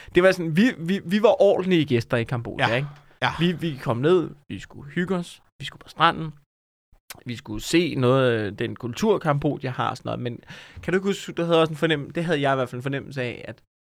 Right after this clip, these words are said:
Speaker 1: det her, det er også et land, hvis vi spørger de rigtige,
Speaker 2: Ja.
Speaker 1: så er der
Speaker 2: <laughs>
Speaker 1: ikke
Speaker 2: Så
Speaker 1: noget,
Speaker 2: kan
Speaker 1: der
Speaker 2: vi alt muligt.
Speaker 1: så, så er der ikke noget, der ikke kan lade sig gøre.
Speaker 2: Ja,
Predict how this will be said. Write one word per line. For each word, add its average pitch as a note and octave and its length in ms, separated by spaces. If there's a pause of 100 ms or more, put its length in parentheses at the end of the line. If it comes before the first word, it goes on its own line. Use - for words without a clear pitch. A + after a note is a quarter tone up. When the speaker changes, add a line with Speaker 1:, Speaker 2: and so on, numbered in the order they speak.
(400)
Speaker 1:
det E3 80
her, F3 60
det F3 80
er D#3 40
også D3+ 160
et C#3+ 60
land, C3+ 300
hvis B2 180
vi F3 60
spørger E3 340
de D3 100
rigtige, A2 480 (180)
Speaker 2:
Ja. D3 120 (1500)
Speaker 1:
så - 200
er F3+ 40
der F3 100
Speaker 2:
<laughs> - 20
Speaker 1:
ikke A#3+ 80
Speaker 2:
Så E3+ 80
Speaker 1:
noget, E3+ 60
Speaker 2:
kan F3 100
Speaker 1:
der E3 40
Speaker 2:
vi G3 60
alt A3+ 220
muligt. A#3+ 280
Speaker 1:
så, G#3+ 80
så A#3 100
er G#3+ 40
der G#3+ 80
ikke G#3 120
noget, G#3+ 120
der - 60
ikke F#3+ 120
kan - 120
lade D#3+ 100
sig D#3 140
gøre. C#3 160
Speaker 2:
Ja, F3 160